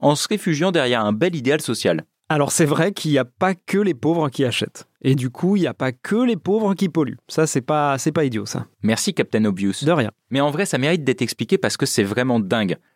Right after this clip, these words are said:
Speaker 1: C'est pas simplement que les plus modestes sont pas les seuls à profiter des promos.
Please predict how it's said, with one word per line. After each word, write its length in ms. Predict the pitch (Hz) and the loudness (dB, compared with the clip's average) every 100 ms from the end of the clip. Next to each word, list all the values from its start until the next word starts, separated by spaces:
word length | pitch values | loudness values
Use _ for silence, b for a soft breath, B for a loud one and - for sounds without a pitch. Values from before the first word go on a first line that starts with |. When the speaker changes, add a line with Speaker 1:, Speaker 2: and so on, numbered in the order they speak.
| - | -8
Speaker 1:
C'est 160 | 160 | -2
pas 100 | 160 | -2
simplement 480 | 214 180 - 139 170 | 0 -2 -2 -2 -2
que 120 | - | 0
les 120 | 113 | -2
plus 200 | 101 - | -2 -2
modestes 600 | 156 127 117 147 160 - - | 0 0 2 2 0 -8 -10
sont 200 | - 127 | -6 -2
pas 120 | 113 | 0
les 100 | 123 | 0
seuls 420 | 104 - 147 143 82 _ _ _ _ | 0 0 0 0 -4 _ _ _ _
à 60 | - | -6
profiter 340 | - 123 - | -4 -2 0
des 80 | 135 | -2
promos. 360 | - 151 160 | -2 -2 -2